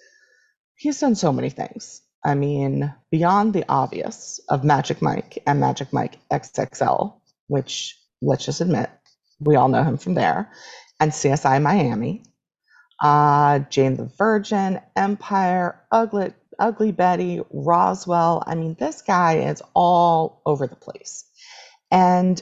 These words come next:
so I'm naming the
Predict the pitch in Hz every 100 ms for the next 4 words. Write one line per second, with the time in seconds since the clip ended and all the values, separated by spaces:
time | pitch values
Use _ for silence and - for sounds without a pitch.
0 | _ _ _ _ _ _ _ _ _ _
1 | - - 180 - 170 180 196 285 320 254
2 | 208 202 196 - 151 160